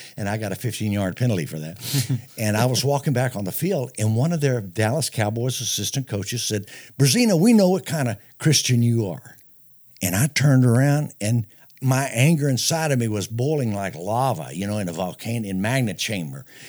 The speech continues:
And I turned around, and I exploded on him. I just blew him away. Well, they, the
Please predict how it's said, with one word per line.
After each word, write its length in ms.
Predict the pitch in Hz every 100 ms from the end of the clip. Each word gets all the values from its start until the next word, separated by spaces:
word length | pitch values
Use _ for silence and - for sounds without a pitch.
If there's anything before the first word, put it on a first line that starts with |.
| - -
And 120 | 110
I 100 | 135
turned 360 | 151 151 143 110
around, 400 | 110 131 147 -
and 160 | 98 104
I 140 | 117 117
exploded 640 | - - 117 123 113 87
on 160 | 78 67
him. 160 | 82
I 100 | 107
just 240 | 123 95 120
blew 160 | 107
him 120 | 98
away. 300 | 95 117 - - - _ - -
Well, 140 | - 107
they, 220 | 175 131
the 420 | - 135 127 127